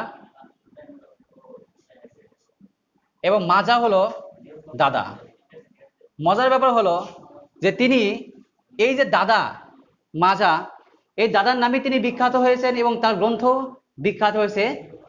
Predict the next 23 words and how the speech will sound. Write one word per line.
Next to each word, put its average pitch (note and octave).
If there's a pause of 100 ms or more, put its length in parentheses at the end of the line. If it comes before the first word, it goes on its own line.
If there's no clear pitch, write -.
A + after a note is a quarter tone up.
(140)
এই F3+ (720)
দাদার F#3
নামে, E3
অর্থাৎ D3+
মাজা E3+
নামেই। C#3 (800)
তো F#3+
এ-, G#3 (160)
কিন্তু C4
তার A#3
আসল A#3
নাম B3
হলো G3+
মোহাম্মদ, E3+ (320)
ইবনে G3+
মাজার G#3
আসল G3+
নাম G#3
হচ্ছে A3 (500)
মোহাম্মদ। C#3 (100)
এবং F#3+
এই C4
গ্রন্থের, B3